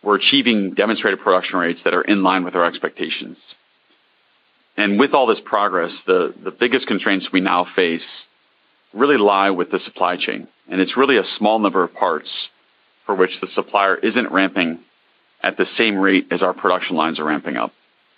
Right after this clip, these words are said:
Uh, I wanna talk just about one specific area. Previously, we talked about battery modules, we, and this was a constraint that we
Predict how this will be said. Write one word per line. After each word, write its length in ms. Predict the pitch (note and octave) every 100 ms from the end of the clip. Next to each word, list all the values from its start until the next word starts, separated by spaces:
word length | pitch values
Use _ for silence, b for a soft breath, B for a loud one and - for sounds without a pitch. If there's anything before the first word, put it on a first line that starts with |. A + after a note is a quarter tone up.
| _ _ _ _ _ _ _ _ _ _ _ _ _
Uh, 280 | F#2+ F#2 F2+ -
I 100 | G2+
wanna 200 | B2+ C3
talk 220 | A#2+ G#2+
just 160 | A2+ G#2
about 220 | F#2+ F2
one 160 | A2
specific 540 | G2 - F#2+ G2 F#2 F2+
area. 240 | F2 D#2+
Previously, 440 | D2+ - A#2 A2+ G#2+
we 80 | F2+
talked 280 | G2 F#2
about 200 | - F2+
battery 280 | F2+ F#2 F2
modules, 440 | E2+ F2+ F#2 G#2+ A2 - _ _ -
we, 140 | F#2+ F#2 _ _
and 460 | F#2 F#2 F2+ F2+ - _ _
this 160 | - A#2
was 140 | A#2+ G2+
a 60 |
constraint 480 | F#2+ F#2 - G2 F#2
that 100 | -
we 120 | F2+